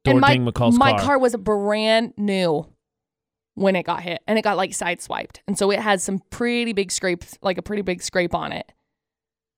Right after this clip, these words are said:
Speaker 2: Right.
Speaker 1: But now my car, I, is four years old, which still isn't, like, old, but it's been door dinged, it's been hit. It, it has things that have happened to it, like any new thing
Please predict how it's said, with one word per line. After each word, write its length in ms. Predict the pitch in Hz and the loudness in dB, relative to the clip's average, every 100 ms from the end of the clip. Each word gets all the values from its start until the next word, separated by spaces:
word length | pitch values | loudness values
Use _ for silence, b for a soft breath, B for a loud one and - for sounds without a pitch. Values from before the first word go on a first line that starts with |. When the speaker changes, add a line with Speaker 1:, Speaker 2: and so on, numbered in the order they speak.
| _ _ - | _ _ -2
Speaker 2:
Right. 320 | 131 98 - - | -2 -2 -6 2
Speaker 1:
But 340 | 311 285 - | 6 6 4
now 320 | 247 233 247 | 2 4 4
my 140 | 247 226 | 2 0
car, 440 | 220 202 165 202 | 2 2 2 2
I, 220 | 190 185 - _ _ _ - | 2 0 -6 _ _ _ -12
is 160 | - - | -10 -4
four 200 | 196 196 | -2 0
years 240 | 214 226 | 2 2
old, 380 | 202 202 208 202 _ _ _ _ _ _ _ _ _ _ _ _ _ _ _ - | 2 2 0 -2 _ _ _ _ _ _ _ _ _ _ _ _ _ _ _ -10
which 140 | - | -6
still 320 | - 196 185 | -4 0 2
isn't, 320 | 196 190 190 - | 0 0 -2 -2
like, 180 | 170 - _ - | -4 -6 _ 2
old, 400 | 180 180 175 - | 4 4 0 0
but 220 | 175 165 - | 0 0 -2
it's 260 | 185 - | -6 -4
been 260 | - 202 196 | 0 2 2
door 220 | 190 190 | 2 2
dinged, 320 | 170 170 180 | 0 -2 -2
it's 140 | 170 - | -2 -2
been 180 | 180 | -2
hit. 340 | 180 175 165 185 | 0 0 0 0
It, 300 | 185 92 - b b b b - | -2 -2 -10 b b b b 4
it 200 | 262 214 | 4 4
has 500 | 208 254 269 254 - | 6 8 8 6 0
things 600 | 247 233 226 226 - - _ _ _ _ - | 2 2 2 0 -4 -8 _ _ _ _ -6
that 120 | 202 | -4
have 80 | 202 | 2
happened 440 | 214 240 226 196 | 6 6 6 0
to 180 | - 165 | 0 2
it, 180 | 185 220 | 2 4
like 260 | 196 196 - | 2 2 0
any 300 | 185 196 208 | -2 0 2
new 240 | 202 208 | 2 0
thing 440 | - 202 196 196 | 0 -2 0 -2